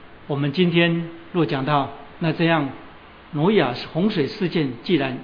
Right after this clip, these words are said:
有很丰富的福音的表记，那么它就不是单独的存在在创世纪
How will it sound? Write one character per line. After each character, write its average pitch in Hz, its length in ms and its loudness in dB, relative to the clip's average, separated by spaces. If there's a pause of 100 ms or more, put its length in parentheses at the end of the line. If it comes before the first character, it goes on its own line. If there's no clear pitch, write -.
有 123 80 -12 (160)
很 123 220 -8
丰 165 220 0
富 165 180 0
的 127 180 -6
福 143 240 -10
音 185 140 0
的 156 80 0
表 120 320 -6
记， 139 160 -2 (480)
那 156 120 2
么 135 180 0 (180)
它 156 100 -2
就 160 120 0
不 135 380 -4
是 190 220 2
单 156 320 0
独 123 160 -6
的 120 140 -10 (360)
存 143 200 -4
在 147 160 0
在 135 140 -4
创 143 280 -6
世 139 160 -6
纪 127 260 -6